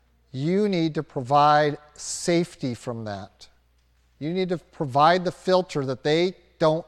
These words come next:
have 'cause they haven't matured to have it. You need to provide that filter. And when we live in a society that tends to worship family,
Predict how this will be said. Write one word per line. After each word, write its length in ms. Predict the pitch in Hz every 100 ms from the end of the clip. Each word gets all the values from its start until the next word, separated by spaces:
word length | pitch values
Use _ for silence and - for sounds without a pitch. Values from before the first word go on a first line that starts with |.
| _
have 680 | - 170 165 151 131 135 -
'cause 160 | 147 135
they 140 | 143
haven't 340 | 131 147 156 135
matured 640 | 131 - 196 180 151 135
to 80 | 135
have 280 | 131 143 120
it. 100 | 120 _ _ _ _
You 160 | 127
need 60 | 170
to 60 | 170
provide 400 | 147 131 147 151
that 200 | 139 -
filter. 560 | 147 151 - 117 110 _ _ _ _ _ _ _ _ _ _ _ _ _ _ 160
And 420 | 151 151 143 139 _ _
when 240 | 131 139
we 320 | 143 139 135 -
live 200 | 151 175
in 60 |
a 80 | 185
society 680 | - 165 - 170 185 175 165
that 300 | 143 147 -
tends 220 | - 156 139
to 100 | 131
worship 580 | 127 185 185 180 160
family, 420 | 160 143 147 147